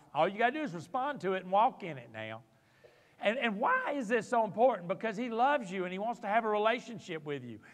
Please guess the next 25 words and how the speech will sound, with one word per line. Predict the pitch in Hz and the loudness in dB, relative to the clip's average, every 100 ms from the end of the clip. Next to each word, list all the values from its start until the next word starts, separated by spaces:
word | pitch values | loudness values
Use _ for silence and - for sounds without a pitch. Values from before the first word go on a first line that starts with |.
| - - _ - | -20 -20 _ 2
That's | 202 277 - | 10 10 10
what | 214 214 | 4 4
we're | 202 196 | 4 2
really | 208 220 | 2 0
talking | - 254 285 240 | 2 2 2 -4
about | 202 180 | 0 0
here. | 160 180 | 0 -4
The | 170 | -6
calling | - - 262 339 320 262 | -8 2 4 4 2 -4
upon | 156 165 196 180 | -4 0 0 -2
your | 160 | -2
life | 160 196 185 120 - _ _ _ _ - | 4 4 4 0 -14 _ _ _ _ -8
and | - 202 | -4 -2
the | |
commission | 196 180 196 262 277 269 233 | 0 -2 0 -2 -2 -4 -2
that | 202 180 | -2 -2
he | 151 | -6
gives | 160 214 160 | -2 -2 -2
us | 170 175 | -10 -8
is | 156 | -2
a | 185 | 0
way | 196 240 277 | 4 2 2
to | - 208 | -2 -6
experience | 156 - - 240 294 302 233 170 143 - | -6 -16 -12 -6 -4 -2 -4 -6 -10 -12
him. | 135 107 | -10 -12